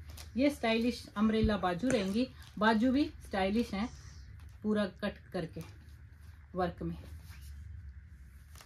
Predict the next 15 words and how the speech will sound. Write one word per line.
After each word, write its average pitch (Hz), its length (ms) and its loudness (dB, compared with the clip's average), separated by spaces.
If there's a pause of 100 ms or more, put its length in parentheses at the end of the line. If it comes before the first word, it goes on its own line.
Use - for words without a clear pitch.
(800)
ये 226 140 2
हमारे 190 400 0
यहाँ 165 220 -4
पे 175 80 -8
देख 185 280 -6
लो 185 80 -10 (420)
work 180 240 -2
दिया 156 220 -6
हुआ 151 200 -10
है 165 120 -14 (680)
इधर, - 240 -14 (4000)
और 175 140 2
ये 196 160 2
इसकी 185 300 -2
lower 175 340 0